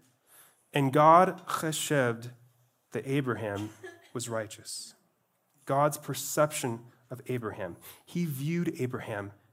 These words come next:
as righteous. In the past, I always viewed this story as transactional. You know, "I believe in God,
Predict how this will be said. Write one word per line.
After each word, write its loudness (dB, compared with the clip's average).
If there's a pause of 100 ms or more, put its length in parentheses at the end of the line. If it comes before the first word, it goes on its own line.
(200)
as -8
righteous. -14 (240)
In 2
the 8
past, 6
I 6
always 8
viewed -2
this 4
story 4
as 0
transactional. 2 (340)
You 4
know, 4 (360)
"I 8
believe 0
in 4
God, 6